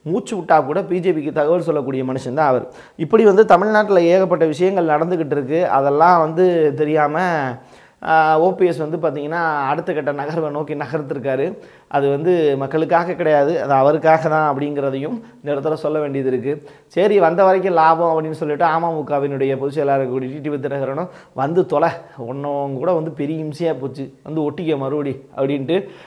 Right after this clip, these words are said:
அவருக்கு அடைக்கலம் கொடுத்துருக்காரு டி டி வி தினகரன் அப்படிங்கிற வார்த்தையோட இப்போதைக்கு முடிச்சுக்கலாம். ஏன்னா, என் கையெழுத்து என் மக்களுக்கானது.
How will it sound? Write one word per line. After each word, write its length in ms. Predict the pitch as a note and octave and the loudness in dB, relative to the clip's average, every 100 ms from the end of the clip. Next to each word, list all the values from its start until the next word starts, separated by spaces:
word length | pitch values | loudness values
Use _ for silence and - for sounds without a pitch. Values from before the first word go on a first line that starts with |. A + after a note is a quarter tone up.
| - | -8
அவருக்கு 800 | C#3+ D3 C#3+ C#3 E3 D3+ C3 B2+ | 0 0 0 -2 0 0 0 -2
அடைக்கலம் 540 | A#2 C#3 F#3+ G3+ F3+ D#3 | 0 2 2 2 0 0
கொடுத்துருக்காரு 520 | D3+ D3 C3 C#3 C#3 C3+ B2 A#2 A2+ A2 A2+ _ _ _ | -4 -4 -2 0 2 2 0 -4 -6 -10 -14 _ _ _
டி 120 | D#3 | -6
டி 120 | D3+ | -2
வி 40 | D3 | -2
தினகரன் 520 | C#3+ C#3+ D3 C#3 C3+ | -2 -2 -2 -2 -2
அப்படிங்கிற 360 | B2+ C3+ C3+ C3 | -4 -4 -2 0
வார்த்தையோட 540 | B2+ B2+ C3+ B2+ B2+ F3+ C#3 A#2+ - | 0 0 -2 -2 0 2 0 -2 -8
இப்போதைக்கு 440 | B2+ B2 C3+ B2 C3 | -12 -10 -8 -6 -8
முடிச்சுக்கலாம். 500 | A#2 A2+ C3+ A#2+ - _ - | -10 -12 -12 -12 -14 _ -12
ஏன்னா, 340 | B2+ C#3+ C3+ | -6 -4 -4
என் 160 | B2+ B2 | -6 -6
கையெழுத்து 480 | B2+ C3 C3 A#2+ A#2+ | -4 -4 -4 -6 -8
என் 140 | A2+ | -8
மக்களுக்கானது. 600 | A#2 C3+ B2 A#2 A2+ A3 | -8 -8 -8 -10 -6 -8